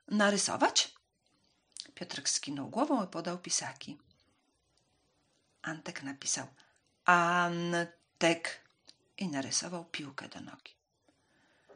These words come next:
„Nie będę mógł przez jakiś czas grać”, odpowiedział Piotruś zasmucony. „To zaczniesz, jak wyzdrowiejesz. Nie przejmuj się”. „Piotrek”, zaczął Antoś niepewnie, „przepraszam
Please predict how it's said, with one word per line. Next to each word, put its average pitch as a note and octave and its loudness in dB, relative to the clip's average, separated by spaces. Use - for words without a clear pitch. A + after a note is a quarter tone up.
„Nie E3 -6
będę E3+ 2
mógł D3+ -4
przez E3 -4
jakiś - -4
czas D3 -4
grać”, D3 0
odpowiedział C3 -10
Piotruś C#3 -8
zasmucony. - -6
„To - -2
zaczniesz, G#4 8
jak B3 0
wyzdrowiejesz. D4 2
Nie G4+ -2
przejmuj D#4+ 4
się”. - 4
„Piotrek”, A3+ -2
zaczął - -6
Antoś C3+ -6
niepewnie, D3+ -12
„przepraszam C4+ 2